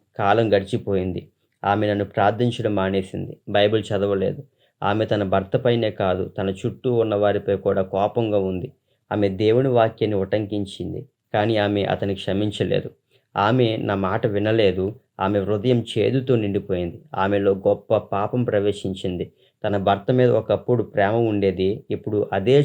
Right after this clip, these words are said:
చోట ఆమె హృదయంలో హత్య చేయాలనే ఆలోచన పెరిగింది.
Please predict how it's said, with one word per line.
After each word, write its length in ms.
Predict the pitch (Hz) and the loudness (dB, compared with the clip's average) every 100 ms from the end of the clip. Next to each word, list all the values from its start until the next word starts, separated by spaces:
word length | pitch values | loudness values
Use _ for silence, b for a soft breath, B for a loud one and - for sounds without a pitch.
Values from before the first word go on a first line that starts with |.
| 143 | 4
చోట 220 | 123 104 | 0 2
ఆమె 240 | 107 101 101 | 2 2 2
హృదయంలో 640 | 101 98 113 110 98 95 B B - | 0 2 0 2 0 0 B B -4
హత్య 300 | 110 - 135 | -4 0 0
చేయాలనే 560 | 127 131 117 113 113 107 | 0 2 4 4 2 0
ఆలోచన 540 | 104 92 110 117 117 | 0 0 2 0 -2
పెరిగింది. 540 | 98 98 95 92 87 | -2 0 0 -2 -4